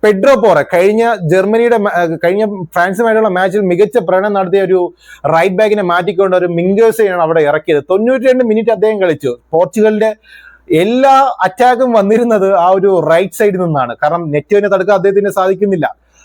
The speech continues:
മെൻഡിസിനെ തടുക്കാൻ അദ്ദേഹത്തിന്റെ, മെൻഡിസിന്റെ നെറ്റോന്റെ സ്പേസിനോട്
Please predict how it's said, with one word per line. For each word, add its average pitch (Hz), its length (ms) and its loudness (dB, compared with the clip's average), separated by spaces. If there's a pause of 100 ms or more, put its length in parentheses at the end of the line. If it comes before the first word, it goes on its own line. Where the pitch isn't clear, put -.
(140)
മെൻഡിസിനെ 202 540 0
തടുക്കാൻ 196 300 0
അദ്ദേഹത്തിന്റെ, 196 360 0
മെൻഡിസിന്റെ 208 520 -2
നെറ്റോന്റെ 254 400 0
സ്പേസിനോട് 254 840 -2